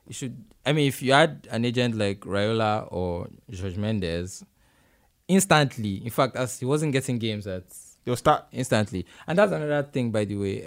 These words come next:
Speaker 1: Um, Jorge Mendes and, um, Jardim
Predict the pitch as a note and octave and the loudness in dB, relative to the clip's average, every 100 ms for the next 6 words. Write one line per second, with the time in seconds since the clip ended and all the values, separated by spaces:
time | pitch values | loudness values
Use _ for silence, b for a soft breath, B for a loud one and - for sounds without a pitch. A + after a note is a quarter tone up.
0 | A2+ A2+ A2 A2 - _ - A#2 C3 C#3+ | 0 2 0 -4 -10 _ -4 -2 0 2
1 | D3 C#3 A2+ G#2 G2+ G#2 G2+ G2 G2 G2 | 2 0 -2 -4 -4 -4 -4 -4 -4 -6
2 | A2 G#2 G2+ G2+ G#2 F#2 | -6 -2 -2 -2 -4 -6